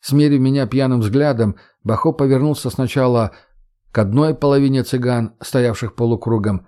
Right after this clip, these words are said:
за его спиной и моментально зашептавших ему что-то в ухо, а затем к другой, которая повторила действие первой половины. «За Киро!» Бахтало поднял свой стакан.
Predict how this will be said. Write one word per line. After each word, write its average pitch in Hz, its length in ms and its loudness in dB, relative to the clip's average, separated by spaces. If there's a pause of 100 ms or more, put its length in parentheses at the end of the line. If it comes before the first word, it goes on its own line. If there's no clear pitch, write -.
(300)
за 127 200 2
его 117 200 0
спиной 107 500 0 (220)
и 127 80 2
моментально 127 600 2
зашептавших 123 760 -2
ему 123 240 0
что-то 113 300 -2
в 104 120 0
ухо, 107 280 -2 (220)
а 120 100 0
затем 135 360 0
к 143 60 0
другой, 113 560 2 (100)
которая 117 320 0
повторила 123 540 2
действие 131 400 0
первой 117 340 2
половины. 104 640 -2 (880)
«За 123 320 2
Киро!» 147 580 4 (480)
Бахтало 127 420 2
поднял 120 340 0
свой 117 180 -2
стакан. 98 480 -4